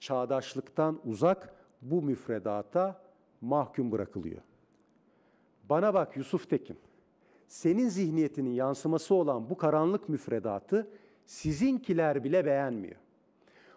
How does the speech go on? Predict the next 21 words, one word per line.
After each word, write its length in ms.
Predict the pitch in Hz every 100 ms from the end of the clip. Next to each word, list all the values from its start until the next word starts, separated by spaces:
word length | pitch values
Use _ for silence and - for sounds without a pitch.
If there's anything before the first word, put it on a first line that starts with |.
| -
Bu 200 | 147 285
ülkenin 480 | 285 - 190 147 - - -
pırıl 260 | - 214 262
pırıl 260 | 240 208 -
çocuklarını 640 | 170 135 - 147 139 131
atmaya 420 | 131 131 156 165
çalıştığınız 720 | - 156 131 - 131 117 107 -
o 160 | 135 -
kör 240 | 180 202
karanlığa 800 | 190 139 117 101 98 170 233 - _ _ _ _ _ _ _ _ -
kendi 340 | 165 190 262
çocuklarınızı 720 | - 202 160 156 160 143 110 131
atmaya 440 | 131 - 143 135
razı 300 | 123 127 135
oluyor 300 | 123 151 269
musunuz? 580 | 226 - 98 80 - - _ _ _ _ _ _ _ - _
Bu 220 | 123 247 285
ülkenin 320 | 269 226 190
çocuklarının 720 | - 156 160 185 180 185 156
başına 380 | 156 - 190 190
gelen 360 | 165 135 104